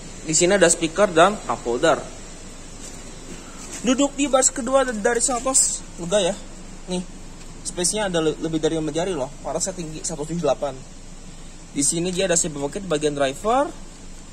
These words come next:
Tapi di sini nggak ada ya. Ini ada kisi A C buat di baris kedua.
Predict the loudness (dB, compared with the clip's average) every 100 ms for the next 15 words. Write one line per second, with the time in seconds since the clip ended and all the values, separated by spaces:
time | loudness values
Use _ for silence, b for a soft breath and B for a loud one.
0 | -12 -6 -4 -4 -4 0 0 0 -2 -4
1 | -12 -16 -16 -16 -16 -16 -16 -16 -14 -14
2 | 2 4 6 2 2 4 6 4 4 4
3 | 2 0 4 4 4 2 0 4 6 6